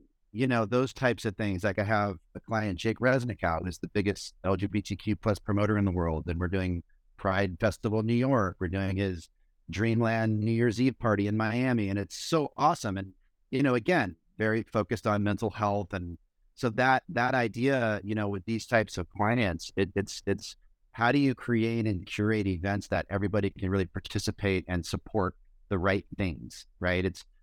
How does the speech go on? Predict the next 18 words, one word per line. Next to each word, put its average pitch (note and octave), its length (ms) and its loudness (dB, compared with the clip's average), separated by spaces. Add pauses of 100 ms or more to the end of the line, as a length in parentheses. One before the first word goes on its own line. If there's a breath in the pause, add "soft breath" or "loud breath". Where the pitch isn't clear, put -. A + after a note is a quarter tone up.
(120)
again, G#2+ 320 0
it's - 160 -6
fun B2 420 2
and G2+ 160 -2
it's G2+ 120 -6
got A2 180 2
that G#2 160 2
same G#2+ 220 0
element A2 340 2
as F2+ 160 -2
volleyball G2+ 360 0
vacations, F#2+ 540 -2
but G#2 300 0 (380)
it's, G#2+ 260 -2
it's A2+ 180 -2
really C3 560 2
hyper-focused A2 840 0
on F#2+ 320 -4